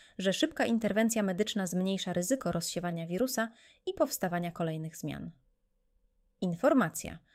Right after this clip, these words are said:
Choć niektóre kurzajki zanikają samoistnie,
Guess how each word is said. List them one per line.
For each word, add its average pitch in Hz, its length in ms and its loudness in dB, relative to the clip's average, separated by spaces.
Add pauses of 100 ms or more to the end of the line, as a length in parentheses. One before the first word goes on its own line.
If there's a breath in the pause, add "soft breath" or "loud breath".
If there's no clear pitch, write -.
(340 soft breath)
Choć 196 240 0
niektóre 320 340 2
kurzajki 240 460 4
zanikają 196 460 0
samoistnie, 175 760 -2